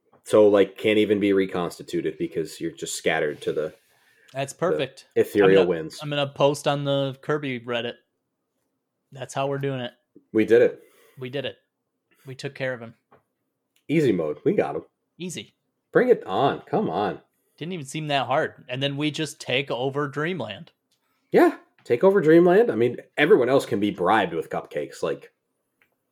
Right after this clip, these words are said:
Speaker 2: Yeah.
Speaker 1: very easily.
Speaker 2: Meta Knight, I mean, gotta love a cupcake.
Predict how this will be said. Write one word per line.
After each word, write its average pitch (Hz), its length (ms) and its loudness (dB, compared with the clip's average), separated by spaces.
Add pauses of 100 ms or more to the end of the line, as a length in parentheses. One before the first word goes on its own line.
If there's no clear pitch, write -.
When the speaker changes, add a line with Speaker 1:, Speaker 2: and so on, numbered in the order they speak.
(140)
Speaker 2:
Yeah. 147 180 -8 (460)
Speaker 1:
very 98 260 2
easily. 73 300 -6 (1600)
Speaker 2:
Meta 147 280 -4
Knight, 131 260 -6 (380)
I 143 60 -10
mean, 127 240 -12 (180)
gotta 165 200 -2
love 113 200 -8
a 101 60 -20
cupcake. 104 420 -16